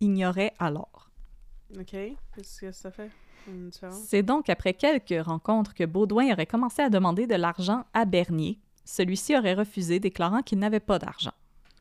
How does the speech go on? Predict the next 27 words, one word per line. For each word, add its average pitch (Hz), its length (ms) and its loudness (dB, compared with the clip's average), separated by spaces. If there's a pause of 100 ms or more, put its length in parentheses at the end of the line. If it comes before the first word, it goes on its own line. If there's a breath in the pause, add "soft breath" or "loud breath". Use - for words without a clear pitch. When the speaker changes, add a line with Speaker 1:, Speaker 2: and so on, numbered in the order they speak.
(440)
Speaker 1:
Selon 226 300 -2
Bernier, 202 420 2
c'est 202 160 -4
là 185 120 2
que 220 120 2
Baudouin 180 480 0
aurait 160 140 -2
tenté 190 320 -4
de 254 80 2
le 185 120 2
faire 196 280 0
chanter. - 420 -2 (800 loud breath)
Quand 190 120 2
le 185 120 2
juge 247 320 2
questionne 180 380 -2
Bernier 185 360 2
à 175 40 0
savoir 170 480 0 (140)
à 135 100 -6
quel 123 240 -6
sujet 262 420 2
Baudouin 170 420 -2
comptait 165 300 -4
le 156 60 -2
faire - 200 -6
chanter, 202 440 -2